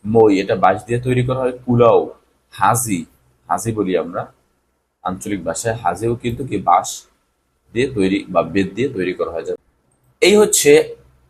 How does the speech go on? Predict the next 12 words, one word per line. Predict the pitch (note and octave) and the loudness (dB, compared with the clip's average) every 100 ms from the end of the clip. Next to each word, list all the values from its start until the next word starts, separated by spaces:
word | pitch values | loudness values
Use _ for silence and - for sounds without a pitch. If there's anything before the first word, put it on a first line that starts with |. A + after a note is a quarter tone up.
| _ | _
তোমাদের | C#3 C3+ A#2+ B2 - - | 0 2 4 2 0 -6
পনেরোটি | B2+ A#2+ A#2+ A#2+ | 0 2 2 0
প্রশ্ন | A2+ A#2+ - C#4+ - _ _ _ _ _ _ _ _ _ _ _ _ _ _ _ _ _ _ _ _ _ _ _ - | -4 -6 -6 -10 -12 _ _ _ _ _ _ _ _ _ _ _ _ _ _ _ _ _ _ _ _ _ _ _ 0
পর্ব | A#2+ A2+ G#2 | 0 4 2
একের, | G#2+ B2+ - - | 0 -4 -6 -6
এবং | G#2+ A2+ | -4 0
এই | A2+ A2+ | 0 0
পনেরোটি | A#2+ E3 - | -2 -2 -2
প্রশ্নের | A#2 A2 - G#2 A2 | -8 -8 -6 -6 -6
উত্তর | B2 C#3 G#2+ | -10 -6 -6
হচ্ছে | F#2 - E2+ | -6 -8 -8
এই। | C2 | -10